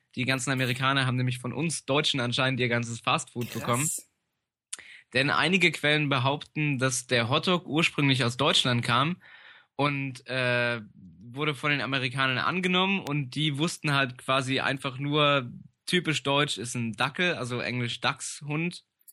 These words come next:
Speaker 1: Weiß
Speaker 2: Ja.
Speaker 1: nicht, wie man das ausspricht.
Speaker 2: Dachshund.
Speaker 1: Und, und das ist halt ein wurstförmiger Hund.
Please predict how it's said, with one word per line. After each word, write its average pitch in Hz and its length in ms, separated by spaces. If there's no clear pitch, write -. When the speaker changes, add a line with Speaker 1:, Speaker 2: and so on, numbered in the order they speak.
Speaker 1:
Weiß 113 180
Speaker 2:
Ja. 113 60
Speaker 1:
nicht, 131 100
wie 123 60
man 127 80
das 120 120
ausspricht. - 680
Speaker 2:
Dachshund. 104 500
Speaker 1:
Und, 156 200
und 143 200
das 151 200
ist 143 160
halt 151 160
ein 131 260
wurstförmiger 151 840
Hund. 135 360